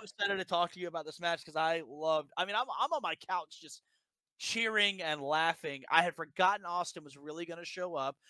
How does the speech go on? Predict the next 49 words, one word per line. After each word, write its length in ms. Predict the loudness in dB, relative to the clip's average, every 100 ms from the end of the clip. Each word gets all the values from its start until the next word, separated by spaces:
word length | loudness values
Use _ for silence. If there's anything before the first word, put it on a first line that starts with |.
| -18 -2
I 40 |
mean, 100 | 2
I 40 | 4
figured 300 | 2 -2 -2
he 100 | -2
would, 460 | 4 6 8 6
but, 120 | 0 -2
like, 300 | -2 -2 -10 _ _ _ -6
'cause, 220 | -6 -2
you 80 | -4
know, 60 |
you're 120 | -4 -6
teasing 360 | -6 -6 -8
it 100 | -10
so 140 | -10 -6
much. 260 | -6 -8 -16 _ _
But, 140 | 4 6
like, 180 | 6
I 80 | 4
just 180 | 2 -2
forgot 400 | 2 6 6 6
when 220 | 0 -2
it 80 | -2
was 120 | -6
gonna 160 | -8 -2
happen. 440 | 0 0 -2 -10 _ _ _ _ _ 4
And 100 | 6
when 100 | 8
I 60 |
s-, 220 | 6 4 0
when 160 | 4 4
it, 220 | 4 2
when 100 | 2
that 140 | 2
glass 380 | 6 8 8 8
hit, 260 | 6 6 6
man, 300 | 6 6 6
I 340 | 6 6 4
legitimately 760 | -4 -12 -4 0 0 -2 -6 -4
jumped 260 | -4 0
off 180 | 0 0
from 140 | -2 -4
my 140 | -2
couch. 340 | 2 2 4
I 80 | -2
was 160 | -2 -2
happy, 400 | 0 0 -2 -10
and 100 |
it, 60 | -10